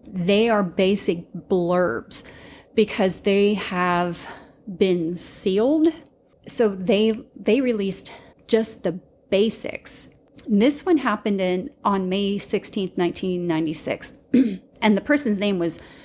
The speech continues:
John Cranack. He was sixty-four and was found shot to death in the woods behind his Wayne Township home.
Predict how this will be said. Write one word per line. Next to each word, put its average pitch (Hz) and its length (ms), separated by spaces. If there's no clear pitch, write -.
John 196 340
Cranack. - 720
He - 120
was 180 100
sixty-four 190 1000
and 190 160
was 190 160
found 180 240
shot 190 320
to 220 40
death 170 300
in 175 100
the 170 80
woods 175 320
behind 180 480
his 175 220
Wayne 175 240
Township - 440
home. - 340